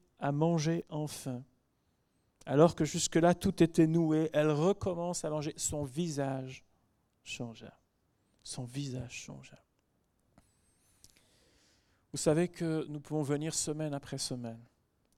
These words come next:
sans que rien ne change. Nous pouvons entendre des vérités extraordinaires et même nous en réjouir sans que rien ne change. Mais j'aimerais vous dire ce matin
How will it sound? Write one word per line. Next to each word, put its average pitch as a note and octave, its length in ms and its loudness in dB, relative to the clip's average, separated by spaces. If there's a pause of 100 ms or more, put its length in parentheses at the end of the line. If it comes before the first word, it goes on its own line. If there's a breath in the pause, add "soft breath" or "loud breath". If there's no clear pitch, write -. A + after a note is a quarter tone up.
(260)
sans - 260 -6
que - 140 -4
rien A#2+ 320 -4
ne G#2 100 -16
change. - 460 -16 (2250)
Nous D#3 100 -2
pouvons D#3+ 280 4
entendre D#3+ 500 2
des C#3 180 6
vérités C#3+ 640 2 (120)
extraordinaires C#3 1000 0
et C#3+ 120 -2
même D3 320 -4
nous C3+ 240 0
en C3 80 2
réjouir B2+ 560 -2
sans - 380 -8
que - 160 -2
rien B2+ 460 -4
ne G#2+ 80 -18
change. - 500 -16 (880 soft breath)
Mais C#3+ 120 0
j'aimerais C3+ 360 2
vous C3+ 160 -4
dire C#3 320 -4
ce - 200 -4
matin A2+ 400 -10